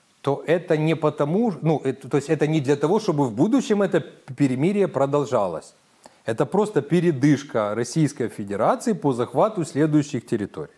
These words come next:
Вот и всё. И нам, кстати, даже когда мы выйдем на наши государственные границы, нам нужно понимать, что это тоже передышка. И если в России не будет гражданской войны,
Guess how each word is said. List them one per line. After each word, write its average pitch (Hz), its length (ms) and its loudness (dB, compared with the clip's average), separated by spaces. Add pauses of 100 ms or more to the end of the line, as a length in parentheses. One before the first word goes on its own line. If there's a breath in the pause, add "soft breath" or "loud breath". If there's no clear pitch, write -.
(520 loud breath)
Вот 214 240 2
и 220 40 0
всё. 127 240 -4
И 113 160 -4
нам, 180 440 0
кстати, 160 400 -2
даже 143 280 0
когда 143 220 0
мы 143 120 0
выйдем 127 400 2
на 117 100 -2
наши 120 320 -2
государственные 107 760 -4
границы, 160 460 -4 (360 loud breath)
нам 120 180 2
нужно 151 300 2
понимать, 110 540 -2
что - 180 -2
это 165 280 0
тоже 196 380 2
передышка. 135 880 0 (680 soft breath)
И 123 40 -4
если 190 400 2
в 147 80 0
России 156 340 0
не 151 100 2
будет 143 260 2
гражданской 170 580 0
войны, 123 640 -2